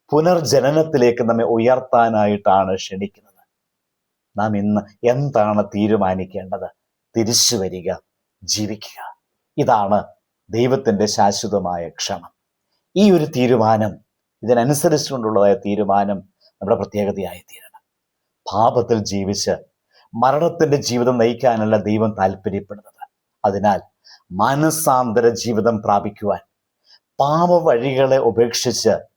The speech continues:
ദൈവത്തിലേക്ക് തിരിയുവാൻ നമുക്ക് ശ്രമിക്കാം, പ്രാർത്ഥിക്കാം. കരുണാനിധിയായ സ്വർഗീയ പിതാവേ, നാശമല്ലല്ലോ, ജീവൻ തന്നെയാണല്ലോ നിന്റെ ഹൃദയത്തിൽ ഞങ്ങളെക്കുറിച്ച്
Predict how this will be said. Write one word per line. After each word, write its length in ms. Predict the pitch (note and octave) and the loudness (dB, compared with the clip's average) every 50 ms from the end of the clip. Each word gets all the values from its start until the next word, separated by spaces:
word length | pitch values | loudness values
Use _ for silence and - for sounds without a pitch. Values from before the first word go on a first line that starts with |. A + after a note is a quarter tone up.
| _ _ _ _ _ _ - | _ _ _ _ _ _ -18
ദൈവത്തിലേക്ക് 840 | F#2+ F2+ - B2+ C3 C#3 C#3+ D3 C#3+ - B2+ A2+ A#2 A2 A2 A2 - | -12 -4 -2 0 0 2 0 0 0 0 2 2 2 2 2 -2 -6
തിരിയുവാൻ 580 | G#2 - - G#2+ - G2+ G2 G2 F#2+ G2 F#2 - - _ _ _ _ _ _ _ - | -10 -6 -6 -4 -4 -2 -4 -2 0 0 0 -2 -4 _ _ _ _ _ _ _ -8
നമുക്ക് 420 | G#2 G2 G#2 G2+ G2+ - G2+ - - | -6 -4 -4 -4 -4 -4 -6 -6 -6
ശ്രമിക്കാം, 540 | - - - G2 E2+ E2 - _ - - _ _ _ _ _ _ _ _ _ - | -10 -12 -10 -10 -12 -12 -16 _ -20 -20 _ _ _ _ _ _ _ _ _ -4
പ്രാർത്ഥിക്കാം. 560 | F#2+ F2 - - - - _ _ - - - _ _ _ _ _ _ _ _ _ _ - A#2+ | -4 -4 -4 -8 -14 -20 _ _ -20 -20 -20 _ _ _ _ _ _ _ _ _ _ -2 0
കരുണാനിധിയായ 920 | B2 B2+ C3+ C#3 D#3 D#3+ E3 D#3+ D3 A#2 B2 A#2+ A2+ A2 A2 G#2+ G#2 F#2+ - - | 2 2 2 2 0 0 0 0 0 0 0 0 2 4 4 4 2 0 -4 -8
സ്വർഗീയ 480 | - - B2 A#2 G#2+ F2 G#2 G#2+ G#2 | -6 -2 -2 -2 -2 -2 -2 -2 -2
പിതാവേ, 440 | G2+ G2+ F#2 F2+ F#2+ G2+ G2+ G2 G2 - - _ _ _ _ _ _ _ _ _ _ _ _ _ _ _ - | -2 -2 0 2 2 2 2 2 -2 -6 -12 _ _ _ _ _ _ _ _ _ _ _ _ _ _ _ -6
നാശമല്ലല്ലോ, 1120 | A#2+ A#2+ A#2+ C#3 D#3+ E3 - - F#3+ F#3+ F3 D3 B2 A2+ A2+ A#2 A2+ A2+ - - - - - _ _ _ _ _ _ _ _ _ - | -2 0 0 0 0 -2 -2 -2 0 0 0 0 0 2 2 2 4 4 2 0 0 -4 -10 _ _ _ _ _ _ _ _ _ -10
ജീവൻ 560 | G#2+ G#2 G#2 B2+ D#3+ F3 F3 F3+ E3 C3+ D3 | -6 -4 -2 0 2 2 2 2 2 0 0
തന്നെയാണല്ലോ 760 | C3 B2+ B2+ B2 A#2 G#2 G2+ G#2+ A#2 A#2 A2 G#2+ - - - - _ _ _ _ _ _ - | 0 2 0 2 2 2 2 2 2 2 2 0 0 -2 -6 -14 _ _ _ _ _ _ -4
നിന്റെ 260 | G#2+ A#2 A#2 A2 B2 - - | -2 0 0 0 0 0 0
ഹൃദയത്തിൽ 760 | D#3 - G2+ B2+ B2 B2+ A#2+ - - A#2 G#2+ G#2 F2+ - _ _ _ A2 | -2 0 0 2 2 2 0 2 0 0 0 0 -4 -8 _ _ _ -2
ഞങ്ങളെക്കുറിച്ച് 760 | G#2+ G#2+ A2 A2+ A2+ A2 G#2 G#2 - G#2 G#2 G2+ - - | -2 0 2 2 2 2 0 0 0 -2 -2 -2 -2 -6